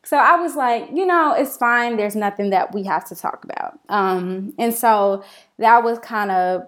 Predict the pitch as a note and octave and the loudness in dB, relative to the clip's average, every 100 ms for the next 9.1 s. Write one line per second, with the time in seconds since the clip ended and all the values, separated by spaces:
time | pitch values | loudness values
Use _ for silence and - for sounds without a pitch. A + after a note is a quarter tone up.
0 | - - G3 G#3+ F#3 D#3+ - - G#3+ A3+ | -8 -4 -2 0 -2 -4 -8 -2 4 6
1 | B3+ C#4 C4 G#3+ G3+ G3 F#3 F#3+ G3 G3 | 6 2 -2 -4 -2 -2 -2 -2 -2 -2
2 | F#3+ - _ - G#3+ - G#3 G3+ G3 G3 | -6 -10 _ -6 -6 -4 -2 -2 -2 -4
3 | F#3+ F3 F#3+ F#3+ F#3+ G3 - F#3+ F#3 F#3 | -10 -4 -2 0 -2 -6 -4 -2 -2 -6
4 | F3 - A#3+ A#3+ - A3+ A3+ A3+ A3+ - | -8 0 0 0 -6 -2 2 2 0 -8
5 | - _ - B3 C4 C4+ B3 A#3 A3 G#3+ | -20 _ -2 0 0 0 -4 -2 -2 -2
6 | B3 G#3+ G3+ G3 F#3+ G3+ G3+ F#3+ F3+ F3 | -2 -2 0 -2 0 -2 0 0 0 0
7 | F#3 G3 F#3+ F#3 F3+ - _ _ _ _ | -2 0 2 0 -2 -8 _ _ _ _
8 | - - C4 B3 A3 - - - - - | -10 -2 -2 0 0 0 -4 -8 -8 -10